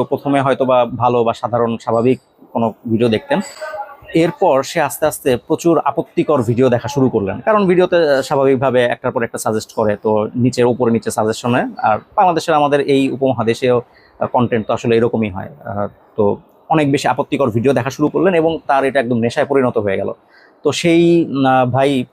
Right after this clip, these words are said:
মানে পারলে হচ্ছে কান্না করেন যে, "আমি দেখতেছি, আমি দূরের থেকে বুঝতেছি যে আমার বাবা এরকম ভিডিও দেখতেছেন, আহ, কিন্তু আমি আসলে এটাকে প্রিভেন্ট করতে পারতেছি না। তাকে যদি আমি অ্যাপ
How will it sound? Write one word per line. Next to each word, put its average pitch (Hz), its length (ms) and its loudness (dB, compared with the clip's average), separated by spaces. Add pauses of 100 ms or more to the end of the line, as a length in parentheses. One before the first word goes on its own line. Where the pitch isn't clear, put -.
(140)
মানে 110 380 -2
পারলে 127 280 2
হচ্ছে 113 200 -4
কান্না 147 260 -2
করেন 110 260 -2
যে, 110 140 0
"আমি 131 420 0
দেখতেছি, 127 600 0
আমি 117 140 0
দূরের 120 320 0
থেকে 135 180 0
বুঝতেছি 113 440 -4
যে 110 60 -2
আমার 107 140 -2
বাবা 107 220 2
এরকম 107 400 -4
ভিডিও 110 220 0
দেখতেছেন, 110 520 -2
আহ, - 800 -6
কিন্তু 131 220 0
আমি 123 140 0
আসলে 117 300 0
এটাকে 107 180 -2
প্রিভেন্ট 117 300 0
করতে 113 180 -4
পারতেছি 101 340 -8
না। 98 80 -10
তাকে 104 200 -2
যদি 110 160 0
আমি 113 180 0
অ্যাপ 117 200 -2